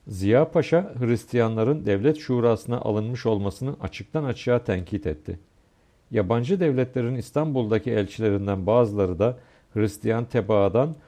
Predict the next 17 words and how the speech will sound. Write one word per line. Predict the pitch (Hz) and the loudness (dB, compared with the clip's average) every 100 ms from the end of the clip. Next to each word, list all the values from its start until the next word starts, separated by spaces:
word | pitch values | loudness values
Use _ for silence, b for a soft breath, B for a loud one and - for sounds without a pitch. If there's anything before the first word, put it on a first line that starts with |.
| b | b
şuraya | - - 110 113 113 139 | -10 -2 2 4 4 4
yeterce | 131 104 151 170 143 143 - | 2 0 0 0 0 -6 0
derecede | 117 113 117 123 | 2 2 0 -2
üye | 131 104 113 | -2 2 4
alınmadığından | 104 131 131 117 120 113 123 | 4 2 -2 0 0 0 -2
şikayetçiydiler. | 123 - - 98 98 - 107 87 80 78 - b b b b b b | -4 -6 -2 0 0 -2 -4 -2 -4 -6 -10 b b b b b b
Bunlar | 107 120 107 | 0 2 2
hiç | 175 - | 0 0
olmazsa | 139 113 107 - 117 | 0 0 -2 0 0
birkaç | 95 92 151 151 - | 0 0 0 0 0
Avrupalı | 101 135 151 131 127 | 2 2 0 0 0
mütehassısın | 113 101 117 101 98 - 101 - 139 151 B B B | 0 -4 -4 -2 -2 -6 -10 -4 -4 -4 B B B
ilk | 160 180 | -2 -2
sıralarda | - - 123 113 107 123 | -2 2 4 4 4 2
şuraya | 123 - 107 107 107 113 - | -2 -2 0 4 4 4 2
alınmasını | 107 104 98 95 127 170 | 0 -2 -2 -4 -4 -6
istemekteydiler. | 104 - 104 98 90 113 110 87 82 | -8 -4 -4 -2 -4 -2 -2 -2 -4